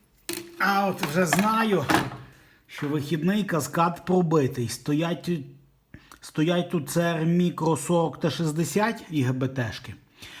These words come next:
І саме в вихідному каскаді вони пробиті. Синхронник цілий. Тому я думаю, що йому прилетіло щось з двісті двадцять. Чи гроза, чи якийсь імпульс, сказати важко.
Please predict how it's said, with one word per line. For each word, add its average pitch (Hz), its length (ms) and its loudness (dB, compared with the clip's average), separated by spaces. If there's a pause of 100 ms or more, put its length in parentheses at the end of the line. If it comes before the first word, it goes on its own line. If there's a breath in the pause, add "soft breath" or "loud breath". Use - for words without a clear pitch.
(260 loud breath)
І 139 100 0
саме 208 320 4
в 185 60 0
вихідному 170 560 0
каскаді 175 520 2
вони 156 280 2
пробиті. 139 540 -2
Синхронник 180 840 0
цілий. 113 480 -2 (500 loud breath)
Тому 156 240 -2
я 175 100 2
думаю, 175 400 2
що 156 160 0
йому 156 240 2
прилетіло 151 680 0
щось 170 280 0
з 117 120 -6
двісті 147 400 -4
двадцять. 127 580 -2 (280 loud breath)
Чи 180 140 2
гроза, 156 640 4
чи 156 120 -2
якийсь 151 420 -2
імпульс, 139 400 0
сказати 139 500 -2
важко. 120 520 -2